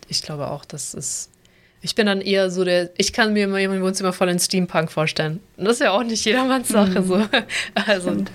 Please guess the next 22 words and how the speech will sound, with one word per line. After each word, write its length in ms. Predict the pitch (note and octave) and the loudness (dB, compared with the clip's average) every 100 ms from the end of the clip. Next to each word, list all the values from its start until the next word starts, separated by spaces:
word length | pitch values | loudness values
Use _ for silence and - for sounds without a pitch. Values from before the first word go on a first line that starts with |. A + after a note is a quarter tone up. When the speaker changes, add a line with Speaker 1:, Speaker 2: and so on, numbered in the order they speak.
| - | -14
Speaker 1:
ich 80 | F#3+ | -10
bin 120 | - F3 | -2 0
da 120 | E3+ | 0
so 80 | E3+ | 0
ein 80 | |
bisschen 360 | E3+ F#3+ E3+ D#3 | 0 0 0 -4
anders 300 | D3 D3+ D3+ | -4 -2 -4
bekloppt 420 | - - D#3 - | -6 -6 -6 -4
in 100 | - | -6
eine 60 | D#3 | -4
andere 300 | D#3+ E3 E3 | -4 -2 0
Richtung. 420 | D#3+ E3 E3 D#3+ - _ _ _ - - _ _ _ - | 0 -2 -4 -6 -6 _ _ _ -20 -20 _ _ _ -8
Speaker 2:
Na, 120 | A3 | -6
Steampunk 420 | G#3 - A#3+ B3+ B3 | -4 -4 -2 -2 0
könnte 160 | G#3 | -2
ich 140 | G3+ - | -2 -2
mir 140 | G3 | -4
bei 140 | F#3+ F#3+ | -2 0
dir 140 | F#3+ | 0
echt 200 | F#3+ - | -4 -6
gut 120 | F#3 | -10
vorstellen. 540 | - A3 - - A#3+ | -8 -12 -12 -12 -12